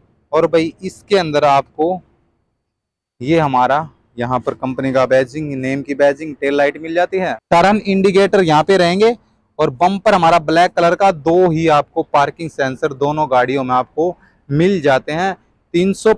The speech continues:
पन्द्रह लीटर का boot space दोनों ही गाड़ियों का आपको same मिलने वाला है। एक बार boot open करके दिखाते हैं। ये वाली गाड़ी का ये top model है, इसका boot हम open करते हैं। तीन सौ पन्द्रह लीटर का हमारे को boot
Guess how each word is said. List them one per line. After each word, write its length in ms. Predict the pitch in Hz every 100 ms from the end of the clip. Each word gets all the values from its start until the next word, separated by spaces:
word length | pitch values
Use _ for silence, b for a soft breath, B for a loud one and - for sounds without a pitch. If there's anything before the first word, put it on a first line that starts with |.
| -
पन्द्रह 360 | 196 196 214 214
लीटर 320 | 202 175 185
का 120 | 170
boot 260 | 156 151 180
space 380 | - - 170 - -
दोनों 280 | 165 185
ही 100 | 165
गाड़ियों 320 | 143 143 139 143
का 140 | 139
आपको 280 | 131 - 175
same 400 | - - 175 185
मिलने 320 | 160 143 143
वाला 300 | 131 123 123
है। 180 | 139 190 226 - _ -
एक 140 | 160
बार 140 | 170 208
boot 300 | 156 180 220
open 280 | 208 - 208
करके 240 | 196 185 190
दिखाते 400 | 180 160 127 156
हैं। 220 | 185 190 - _ _ -
ये 200 | 139 208
वाली 240 | 233 214
गाड़ी 200 | 214 208
का 80 | 214
ये 180 | 214 214
top 320 | 208 208 208 208
model 240 | 214 196
है, 80 | 190
इसका 200 | 185 208
boot 220 | 180 196
हम 140 | 190 170
open 240 | 165 190
करते 180 | 175 170
हैं। 80 | 180
तीन 160 | 185
सौ 120 | 180 190
पन्द्रह 320 | 175 170 180
लीटर 260 | 165 143 151
का 120 | 151
हमारे 200 | 135 135
को 80 | 147
boot 320 | 139 147 147